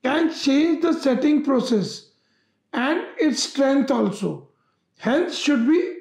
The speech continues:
recommended by the structural consultants. There is also a process called injection grouting. In this process,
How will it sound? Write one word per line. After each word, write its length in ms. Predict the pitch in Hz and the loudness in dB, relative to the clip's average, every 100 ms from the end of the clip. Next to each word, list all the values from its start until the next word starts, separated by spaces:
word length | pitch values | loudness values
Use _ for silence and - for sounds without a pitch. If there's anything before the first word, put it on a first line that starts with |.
| - | -4
recommended 800 | 220 233 269 269 294 294 339 - - _ _ _ | -2 0 2 4 4 4 0 -4 -16 _ _ _
by 240 | 190 220 | -2 0
the 240 | 220 349 466 | 2 0 -2
structural 680 | - - 254 254 - 285 277 | -6 -2 -2 -2 0 2 2
consultants. 840 | 247 214 208 170 139 147 - _ _ _ _ _ _ _ _ _ _ _ | 0 0 0 -6 -6 -16 -18 _ _ _ _ _ _ _ _ _ _ _
There 260 | 220 190 320 | -2 0 2
is 240 | 381 370 - | 2 0 -4
also 540 | 302 254 262 330 381 370 | -2 2 2 2 0 0
a 40 | |
process 760 | 285 262 - 302 233 - - _ _ _ _ - | 0 0 0 0 0 -4 -14 _ _ _ _ -4
called 320 | 254 285 330 - - | 0 0 0 -4 -2
injection 840 | 240 220 240 233 - 320 415 - | 2 4 2 -2 -2 0 0 -4
grouting. 640 | - 226 202 - 175 73 - - _ _ _ _ _ _ _ _ - | -2 0 0 -2 -4 -6 -14 -20 _ _ _ _ _ _ _ _ -2
In 180 | 262 262 | 2 4
this 240 | 370 349 | 4 0
process, 600 | - 302 277 285 262 - | 0 0 2 0 -2 -4